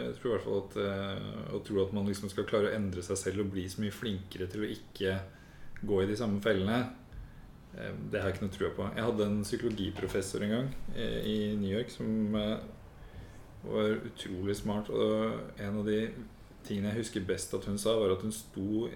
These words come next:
liksom forrest i klasserommet og ropte, «People don't change.» Det var liksom budskapet. Eh,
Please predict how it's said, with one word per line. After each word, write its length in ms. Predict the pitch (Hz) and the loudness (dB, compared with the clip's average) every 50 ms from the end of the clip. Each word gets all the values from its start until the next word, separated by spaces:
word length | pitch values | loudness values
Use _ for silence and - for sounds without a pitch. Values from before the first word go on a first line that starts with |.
| - - - | -10 -10 -8
liksom 220 | 110 101 107 107 104 | -6 -4 -4 -4 -4
forrest 400 | - - 85 85 85 - - 101 | -2 -2 -2 -2 -2 -2 0 0
i 80 | 95 | 0
klasserommet 500 | 92 107 101 95 - - 90 90 95 98 | 2 0 -2 -2 -2 -4 -4 -2 0 0
og 100 | 107 107 104 | 0 0 0
ropte, 240 | 107 - - 104 98 - | -2 -2 -2 -2 -2 -2
«People 420 | - - 107 98 95 - 110 104 98 | -4 -4 -4 -2 -2 0 0 0 0
don't 360 | 98 92 90 92 95 95 95 - - | 2 2 2 2 2 0 -4 -4 -4
change.» 560 | - 110 107 104 101 104 101 - - - - - - - - - - - - - - - - - - - - - - | -2 -2 -2 -2 -2 -2 -2 -4 -6 -8 -10 -12 -12 -14 -14 -14 -16 -16 -16 -18 -18 -20 -20 -20 -20 -20 -18 -10 -4
Det 100 | 139 117 | 0 2
var 120 | 110 110 | 2 2
liksom 240 | 107 98 90 110 104 | 2 2 0 2 2
budskapet. 580 | 104 98 95 - - - 101 92 - 104 104 104 - 226 - - | 2 2 2 0 -2 -4 -2 0 0 -2 -2 -2 -4 -8 -8 -8
Eh, 580 | 123 117 110 107 104 101 101 101 98 98 98 | -6 -4 -2 -2 0 -2 -2 -2 -2 -2 -4